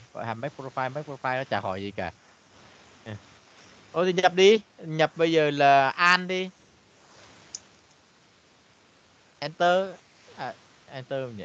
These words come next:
Enter rồi sau đó nhập thêm là, à, cái gì đấy cũng được. Ví, A B C gì đấy cũng được. Không quan trọng lắm. Enter đi. Đấy,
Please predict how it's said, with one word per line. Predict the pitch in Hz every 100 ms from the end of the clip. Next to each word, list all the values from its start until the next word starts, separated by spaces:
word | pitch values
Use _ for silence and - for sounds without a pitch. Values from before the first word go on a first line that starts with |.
| -
Enter | 113 135 131
rồi | 127 117
sau | 139
đó | 135
nhập | 156 139 -
thêm | 143 143
là, | 135 123 117 123 _ _ _ - - - - - -
à, | 131 117 120 120 120 117 - 123
cái | 123
gì | 151
đấy | 135 143
cũng | 185
được. | 160 156 _ _ _
Ví, | 151 170 165 165 -
A | 170
B | 165 160
C |
gì | 180 160
đấy | 147
cũng | 160
được. | 151 _ _ _ -
Không | 165
quan | 165
trọng | 120 135
lắm. | 139 165 _ _ _ _ _ _ _ _ _ _
Enter | 127 127 143 139
đi. | 131 _ _ _ _ _ _ _ _ _ _ _ _ _ _ _ _ -
Đấy, | 131 147